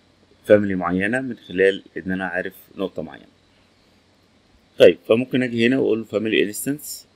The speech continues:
هلاقي حاجات كتير جدا ينفع باي روم، باي سبيس، باي فيس. خلينا اختار إيه؟ باي بوينت. طيب، بعد ما حطينا باي بوينت، خلينا ننزل نشوف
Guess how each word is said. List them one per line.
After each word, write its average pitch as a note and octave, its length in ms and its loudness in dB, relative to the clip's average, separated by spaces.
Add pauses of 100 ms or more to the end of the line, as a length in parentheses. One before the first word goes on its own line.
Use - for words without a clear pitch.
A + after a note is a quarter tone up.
(100)
هلاقي G2+ 300 10
حاجات A2 200 -12
كتير G#2+ 180 -2
جدا G2+ 260 0
ينفع G#2+ 600 2
باي F#2 220 0
روم، F#2+ 380 0
باي F2 260 -2 (120)
سبيس، F#2+ 420 2
باي D2+ 300 -10
فيس. G2 420 -4 (1700)
خلينا G#2+ 240 2
اختار G#2 400 0
إيه؟ G2+ 260 -2 (100)
باي F#2+ 220 0
بوينت. G2 420 -4 (1300)
طيب، F2 280 6
بعد A#2+ 200 4
ما A#2 160 0
حطينا G#2+ 340 -6
باي G#2 200 -2
بوينت، A#2+ 440 2
خلينا F#2+ 200 -6
ننزل G2+ 260 -10
نشوف F#2+ 200 -18